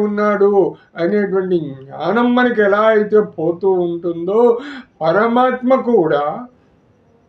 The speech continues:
ఇన్ని రూపముల్లోనూ ఉన్నది పరమాత్మే అనేటువంటి జ్ఞానం కూడా మనకు ఉండకుండా పోతుంది. ఇది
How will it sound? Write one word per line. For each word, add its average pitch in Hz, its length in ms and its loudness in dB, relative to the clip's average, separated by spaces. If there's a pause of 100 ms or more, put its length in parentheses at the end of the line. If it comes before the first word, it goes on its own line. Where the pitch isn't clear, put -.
(1120)
ఇన్ని 254 360 0 (120)
రూపముల్లోనూ 240 880 2 (220)
ఉన్నది 226 420 -2 (180)
పరమాత్మే 214 680 0 (260)
అనేటువంటి 202 520 -2 (140)
జ్ఞానం 156 480 -6 (140)
కూడా 180 180 0 (100)
మనకు 180 280 -6 (560)
ఉండకుండా 160 540 -6 (140)
పోతుంది. 147 540 -12 (2250)
ఇది 160 180 0